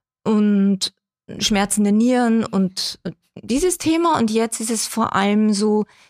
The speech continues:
die rezidivierenden Harnwegsinfekte, Zweitmeinungen, ähm, mh, hormonelle Probleme, weil sie wissen, dass ich eben viel mich mit Hormonen beschäftige und das sehr viel eben reinspielt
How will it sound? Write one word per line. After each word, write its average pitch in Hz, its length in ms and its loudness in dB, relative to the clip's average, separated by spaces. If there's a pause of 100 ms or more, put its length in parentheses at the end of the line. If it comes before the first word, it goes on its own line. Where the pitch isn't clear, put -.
(100)
die 208 80 2
rezidivierenden 208 1040 0
Harnwegsinfekte, 269 840 -2
Zweitmeinungen, 214 1300 0 (560)
ähm, 208 640 2 (1080)
mh, 208 580 2 (180)
hormonelle 226 680 2
Probleme, 269 600 0
weil 240 120 0
sie 220 120 0
wissen, 226 240 0
dass 220 160 0
ich 214 160 0
eben 208 140 2
viel 208 200 0
mich 208 160 0
mit 196 200 -2
Hormonen 202 320 0
beschäftige 240 600 -2
und 208 160 0
das - 160 -4
sehr 208 160 -2
viel 202 300 -4
eben 202 180 0
reinspielt 247 720 -2